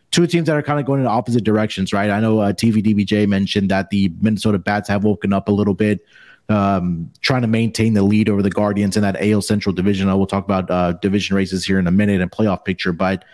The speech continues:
um, this was one of the games I did consider as well until the line kinda did get away, like you mentioned, going from an opening price of around minus one forty all the way up to,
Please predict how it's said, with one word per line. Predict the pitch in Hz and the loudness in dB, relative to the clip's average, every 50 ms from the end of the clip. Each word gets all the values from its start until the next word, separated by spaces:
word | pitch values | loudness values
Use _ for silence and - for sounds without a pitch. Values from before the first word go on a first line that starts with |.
| - - - - - - | -20 -20 -20 -20 -10 -6
um, | - 104 104 104 101 98 95 95 92 87 - | -2 -2 0 0 0 0 0 -2 -2 -2 -2
this | - 135 131 | -2 -2 0
was | - 160 143 | 0 0 2
one | 156 156 | 2 0
of | 143 | 0
the | 135 | 0
games | 120 139 139 123 110 | 0 0 0 0 0
I | 117 113 | 0 0
did | 123 123 - - | 0 -2 -2 -2
consider | 110 104 - 110 95 101 | -4 -4 -2 -2 -2 0
as | 101 98 92 - - | 0 0 -2 -2 0
well | 101 98 95 | 0 0 0
until | - - 104 | 0 0 -2
the | 92 92 95 | 0 0 0
line | 92 92 90 95 92 | 0 0 0 -2 -4
kinda | - 95 95 90 87 | -4 -4 -4 -2 -2
did | 95 92 90 - | -2 -2 -2 -2
get | - 90 | -4 -2
away, | 90 87 90 87 | 0 0 0 0
like | 87 87 - - | 0 -2 -4 -6
you | 82 | -6
mentioned, | 85 87 87 - - 90 87 | -4 -4 -4 -4 -4 -6 -4
going | - 95 95 92 92 87 | -2 -2 -2 0 -2 -2
from | - - 101 92 87 90 | -4 -4 -4 -2 -2 -2
an | 87 | 0
opening | 95 107 101 - 101 95 87 | 0 0 0 0 -2 -4 -4
price | - - 98 92 90 - | -4 -4 -4 -4 -4 -6
of | 87 90 | -6 -4
around | 90 92 87 85 90 90 | -2 -2 -2 -2 -2 -2
minus | 92 95 98 95 90 - - | -2 -2 -2 -2 -4 -6 -4
one | 92 90 90 | -4 -4 -6
forty | - - 98 95 92 90 | -4 -4 -2 0 0 2
all | 90 90 | 0 0
the | 90 | 0
way | 92 90 | 0 0
up | 90 - - | -2 -2 -2
to, | - 98 87 | -2 -2 -2